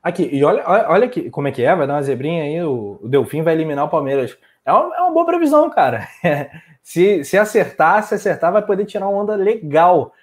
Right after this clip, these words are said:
Aqui, o James Leal Borges também com uma bem diferente, é, falando, "O sonho com uma final inusitada.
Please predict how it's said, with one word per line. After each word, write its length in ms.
Aqui, 240
o 100
James 400
Leal 240
Borges 540
também 400
com 220
uma 180
bem 260
diferente, 640
é, 480
falando, 340
"O 140
sonho 640
com 160
uma 160
final 360
inusitada. 960